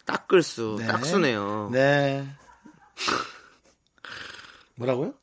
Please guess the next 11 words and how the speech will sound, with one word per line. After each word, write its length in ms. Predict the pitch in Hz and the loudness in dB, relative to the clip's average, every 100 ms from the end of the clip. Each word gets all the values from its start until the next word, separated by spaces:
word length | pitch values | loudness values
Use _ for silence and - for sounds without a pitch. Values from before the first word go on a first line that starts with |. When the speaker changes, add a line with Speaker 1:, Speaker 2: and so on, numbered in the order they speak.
| _ | _
Speaker 1:
딱수. 480 | 165 - - 123 - | 0 2 -4 -6 -6
Speaker 2:
딱수. 20 | - | -6
Speaker 1:
예. 280 | 117 107 110 110 95 107 101 107 110 _ _ | -6 -6 -10 -18 -20 -20 -20 -20 -20 _ _
어, 240 | 87 95 107 | -12 -10 -2
예전, 240 | 127 131 - | 0 0 2
아니, 220 | 147 139 | 0 0
왜냐면 480 | 117 135 139 147 110 - - | 0 2 2 0 -2 -8 -4
예전에 480 | 127 139 147 131 107 _ - _ _ - | 2 4 4 0 -2 _ -20 _ _ 0
제 480 | 143 139 139 131 - | 4 6 6 4 0
친구 840 | - 214 196 185 180 165 156 143 | -2 0 0 0 0 0 0 -2
중에서 640 | - 123 127 120 165 104 | -4 -2 0 4 4 2